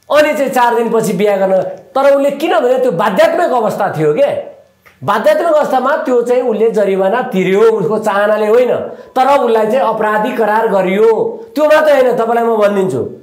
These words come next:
नेपालमा त थुप्रै निर्दोष मान्छे, कोही ड्रग्स बोकेको भनेर,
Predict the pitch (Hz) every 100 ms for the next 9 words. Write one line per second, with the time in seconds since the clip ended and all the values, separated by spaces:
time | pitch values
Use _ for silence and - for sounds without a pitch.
0 | _ _ - 208 233 233 233 233 233 226
1 | 190 214 - 254 226 233 240 240 - 220
2 | 208 160 113 - - _ _ 220 220 208
3 | 143 202 233 - - - - _ _ _
4 | 156 214 214 208 202 175 156 120 92